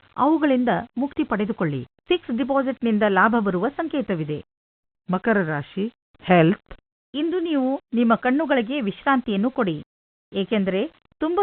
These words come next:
Speaker 1: ಸಮಯದವರೆಗೆ ಟಿ ವಿ ಹಾಗೂ ಕಂಪ್ಯೂಟರ್ನ ಎದುರಿಗೆ ಕೂರುವುದರಿಂದ ನಿಮ್ಮ ಕಣ್ಣು ಹಾಳಾಗಬಹುದು. ಇಂದು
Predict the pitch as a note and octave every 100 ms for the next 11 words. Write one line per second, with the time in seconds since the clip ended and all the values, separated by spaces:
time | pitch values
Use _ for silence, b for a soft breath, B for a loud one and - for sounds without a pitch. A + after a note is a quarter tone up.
0 | - C#4+ C4+ B3 A#3+ A3 G#3+ B3 - C#4
1 | B3 A#3+ D4 _ A3 G#3+ G3+ G3 A#3+ D4
2 | C#4+ C4 B3 G#3 G3 G#3 A3 B3 B3+ A#3
3 | F#3 G3 A3 F#3 b b - B3 B3+ G#3+
4 | A3 G3+ E3 A3 D4 B3 F3 D3+ D3 -
5 | _ _ _ _ - D#4+ C#4 C4